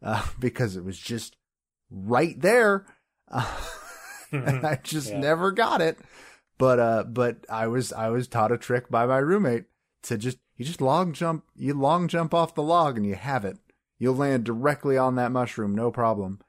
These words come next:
Speaker 1: Uh, so that felt good. I don't know. I really like Tall Tall Mountain for some reason that I can't really put into words.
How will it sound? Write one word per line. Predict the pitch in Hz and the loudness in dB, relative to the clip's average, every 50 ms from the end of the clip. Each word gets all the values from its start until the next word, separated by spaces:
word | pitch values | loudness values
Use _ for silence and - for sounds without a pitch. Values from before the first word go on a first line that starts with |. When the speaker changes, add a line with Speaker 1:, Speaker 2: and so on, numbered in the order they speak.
| _ _ _ _ _ - | _ _ _ _ _ -12
Speaker 1:
Uh, | - 98 98 95 92 85 - | -10 -8 -6 -6 -6 -8 -10
so | - - - - 101 95 95 92 90 - | -12 -10 -6 -4 -4 -2 -2 -4 -6 -2
that | - 127 139 120 87 - | 0 2 2 2 0 -2
felt | - 98 90 - - | -6 -6 -6 -6 -6
good. | - 95 92 92 87 95 - _ _ _ _ _ _ _ - | -8 -8 -8 -8 -10 -14 -20 _ _ _ _ _ _ _ -2
I | - | 0
don't | 190 214 | 2 2
know. | 190 107 - - - - | 0 0 -2 -8 -14 -4
I | - | -2
really | 135 139 165 202 208 185 165 | -2 2 4 4 4 4 4
like | 151 147 147 147 135 - - - _ _ _ _ | 4 2 2 0 -2 -6 -12 -20 _ _ _ _
Tall | - 135 127 120 | -2 0 0 0
Tall | - - 113 104 | 0 0 -2 0
Mountain | 101 95 92 78 90 87 85 90 - _ _ | 0 -2 -4 -6 -8 -10 -12 -14 -18 _ _
for | - 110 | -8 -8
some | 98 - - 110 104 98 95 92 92 - _ - | -8 -6 -4 -4 -4 -2 -4 -4 -6 -10 _ -10
reason | 95 98 92 82 82 78 80 82 92 _ _ _ _ _ | -10 -8 -8 -10 -10 -12 -14 -14 -18 _ _ _ _ _
that | 98 92 90 | -8 -6 -4
I | 92 90 | -4 -6
can't | - - 101 95 78 | -8 -10 -10 -10 -8
really | 71 95 95 92 92 92 | -8 -6 -6 -6 -6 -8
put | 92 - - 98 92 - | -10 -10 -10 -12 -10 -10
into | - 95 92 - 110 | -10 -10 -10 -10 -8
words. | 120 139 131 107 90 85 87 - - - - | -8 -8 -8 -8 -10 -12 -14 -18 -20 -20 -20